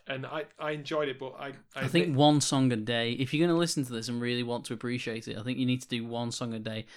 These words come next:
Speaker 2: or at least break it up
Speaker 1: Mm.
Speaker 2: uh, somewhere, 'cause it's a bit overwhelming, really.
Speaker 1: I think
Speaker 2: Unless
Speaker 1: it
Speaker 2: you listen to, like, Eno-y kind of stuff all the time.
Speaker 1: I think it just, it requires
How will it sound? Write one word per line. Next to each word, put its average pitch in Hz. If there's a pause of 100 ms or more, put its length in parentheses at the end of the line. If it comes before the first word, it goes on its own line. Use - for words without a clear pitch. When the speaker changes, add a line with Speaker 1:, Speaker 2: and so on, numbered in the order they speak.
(160)
Speaker 2:
or 117
at 95
least 131
break 135
it 120
up 113
Speaker 1:
Mm. 123 (300)
Speaker 2:
uh, 120
somewhere, 120
'cause 117
it's -
a 123
bit 139 (680)
overwhelming, 117
really. 107 (340)
Speaker 1:
I -
think 214 (340)
Speaker 2:
Unless 151
Speaker 1:
it -
Speaker 2:
you 151
listen 147
to, 113
like, 113
Eno-y 120
kind 107
of 107
stuff 110
all 113
the 117
time. 110 (480)
Speaker 1:
I -
think 202
it 214
just, 156
it 139
requires 139